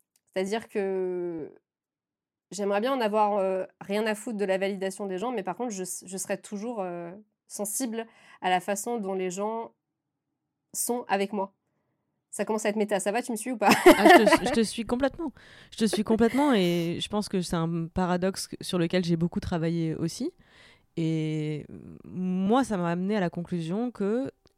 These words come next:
Speaker 2: euh, ce sont deux choses différentes. C'est-à-dire que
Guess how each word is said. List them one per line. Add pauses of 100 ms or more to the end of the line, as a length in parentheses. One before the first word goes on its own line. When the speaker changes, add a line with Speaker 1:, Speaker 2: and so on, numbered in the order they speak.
Speaker 2:
euh,
ce
sont
deux
choses
différentes.
C'est-à-dire
que